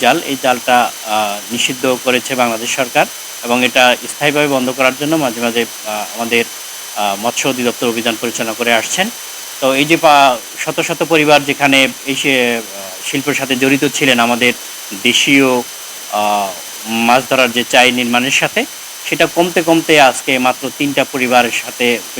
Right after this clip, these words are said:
তিনটা পরিবারের মধ্যে এখন সীমাবদ্ধ হয়ে গেছেন। তিনটে পরিবার রয়েছেন, তারা এখনও সেই রমজান বেলাকার, রমজান বেগ এলাকার তিনটি, এ, পরিবার এই শিল্পটাকে ঐতিহ্যভাবে, ঐতিহ্যগতভাবে ধারণ করার জন্য, ধরে রাখার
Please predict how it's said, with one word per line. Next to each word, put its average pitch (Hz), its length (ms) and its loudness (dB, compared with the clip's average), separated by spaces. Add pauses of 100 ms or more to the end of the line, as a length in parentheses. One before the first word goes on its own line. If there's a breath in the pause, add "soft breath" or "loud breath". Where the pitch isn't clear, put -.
(120)
তিনটা 131 220 0
পরিবারের 120 540 2
মধ্যে 113 340 -2
এখন 117 260 -4
সীমাবদ্ধ 120 340 -2
হয়ে 120 220 0
গেছেন। 123 280 0 (460)
তিনটে 151 220 0
পরিবার 143 340 4
রয়েছেন, 147 460 0
তারা 131 300 6 (380)
এখনও 139 420 2 (140)
সেই 127 380 2 (320)
রমজান 131 400 2
বেলাকার, 127 420 4 (260)
রমজান 131 320 0
বেগ 123 180 2
এলাকার 123 380 2
তিনটি, 123 520 -2
এ, 117 140 -6 (100)
পরিবার 123 320 2 (420)
এই 135 80 0
শিল্পটাকে 151 760 2 (300)
ঐতিহ্যভাবে, 139 760 2 (100)
ঐতিহ্যগতভাবে 131 800 0 (200)
ধারণ 123 180 2
করার 131 240 4
জন্য, 131 200 0
ধরে 123 200 -2
রাখার 127 220 2